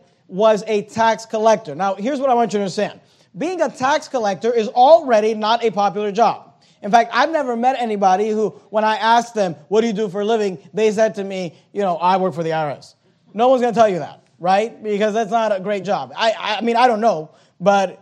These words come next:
I would imagine that all the I R S agents, when they tell people, "I work for the government, uh, I work in the revenue internal <laughs>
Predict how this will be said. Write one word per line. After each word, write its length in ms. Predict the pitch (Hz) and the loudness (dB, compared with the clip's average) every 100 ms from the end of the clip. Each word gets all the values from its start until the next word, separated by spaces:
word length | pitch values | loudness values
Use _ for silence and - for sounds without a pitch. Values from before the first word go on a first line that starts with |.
| _ - | _ -2
I 120 | 185 | 0
would 100 | 202 | 0
imagine 400 | 202 240 208 208 | 2 2 2 -2
that 140 | 190 185 | -2 2
all 200 | 208 208 | 2 2
the 120 | 196 | 2
I 140 | 202 | 2
R 80 | 190 | 2
S 160 | 202 202 | 0 -2
agents, 420 | 180 165 160 147 | -6 -6 -10 -10
when 140 | 160 | -6
they 160 | 175 180 | -4 -4
tell 180 | 185 180 | -4 -4
people, 260 | 175 156 | -6 -6
"I 200 | 170 214 | -2 0
work 160 | 277 208 | 0 -2
for 80 | 214 | -4
the 80 | |
government, 340 | 202 202 220 220 _ _ _ _ _ _ _ _ _ _ | -2 -4 -6 -14 _ _ _ _ _ _ _ _ _ _
uh, 40 | - - 53 50 _ | -20 -20 _ _ _
I 100 | - | -6
work 180 | 208 214 | -2 -2
in 140 | 214 202 | -2 -2
the 120 | 196 | -2
revenue 680 | 185 196 208 208 208 196 - - _ _ _ _ _ _ _ _ _ _ _ _ _ _ _ | -2 -2 -2 -6 -6 -8 -16 -20 _ _ _ _ _ _ _ _ _ _ _ _ _ _ _
internal 600 | 170 165 185 190 196 - _ _ _ _ | -12 -6 -4 -2 -4 -8 _ _ _ _
<laughs> 80 | - | -14